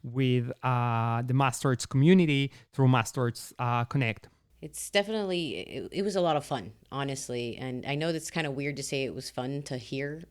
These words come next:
Speaker 2: about mass torts, but it kinda was. I mean, you know, w-, we're kinda missing out, I'd say, on M T M P,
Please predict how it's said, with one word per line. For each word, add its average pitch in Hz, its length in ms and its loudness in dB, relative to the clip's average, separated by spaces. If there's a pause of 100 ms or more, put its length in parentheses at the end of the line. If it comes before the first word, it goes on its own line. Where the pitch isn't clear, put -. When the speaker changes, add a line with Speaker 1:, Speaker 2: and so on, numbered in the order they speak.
Speaker 2:
about 139 260 -4
mass 143 200 -4
torts, 170 400 -6
but - 340 -6 (160)
it 165 100 -10
kinda 262 240 -4
was. 214 560 -8 (100)
I 147 120 -6
mean, 143 280 -4 (540)
you 131 180 -4
know, 147 140 -4
w-, 120 320 -8
we're 175 260 -2
kinda 185 240 -2
missing 170 340 -2
out, 139 160 -2
I'd 123 140 -4
say, 135 220 -2
on 123 160 -6
M 135 180 -4
T 135 160 -6
M 131 100 -4
P, 131 480 -4